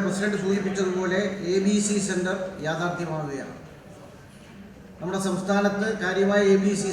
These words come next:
സെന്ററുകൾ പ്രവർത്തിക്കുന്നില്ല, നിയമപരവും സാങ്കേതികവുമായിട്ടുള്ള പ്രശ്നങ്ങളാണ്. എന്നാൽ അതിനെല്ലാ സൗകര്യങ്ങളും ഒരുക്കിക്കൊണ്ട് രണ്ട് എ ബി സി സെന്ററുകൾ നമ്മൾ ജില്ലയിൽ ഒരുക്കിയിട്ടുണ്ട്. കണിച്ചുകുളങ്ങര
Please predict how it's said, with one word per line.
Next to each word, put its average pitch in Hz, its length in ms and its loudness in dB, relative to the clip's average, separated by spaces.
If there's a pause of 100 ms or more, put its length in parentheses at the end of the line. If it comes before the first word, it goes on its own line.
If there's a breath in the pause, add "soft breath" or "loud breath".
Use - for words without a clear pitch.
സെന്ററുകൾ 180 420 -2
പ്രവർത്തിക്കുന്നില്ല, 165 640 -4
നിയമപരവും 185 400 -2 (140)
സാങ്കേതികവുമായിട്ടുള്ള 185 960 0
പ്രശ്നങ്ങളാണ്. 143 500 -10 (1120)
എന്നാൽ 190 260 4
അതിനെല്ലാ 190 360 2 (180)
സൗകര്യങ്ങളും 196 600 4
ഒരുക്കിക്കൊണ്ട് 185 440 -2 (100)
രണ്ട് 180 220 0 (160)
എ 175 120 4
ബി 196 200 2
സി 202 80 0 (140)
സെന്ററുകൾ 180 480 2 (340)
നമ്മൾ 170 220 -2 (120)
ജില്ലയിൽ 170 380 -2 (140)
ഒരുക്കിയിട്ടുണ്ട്. 156 600 -4 (1120)
കണിച്ചുകുളങ്ങര 208 580 2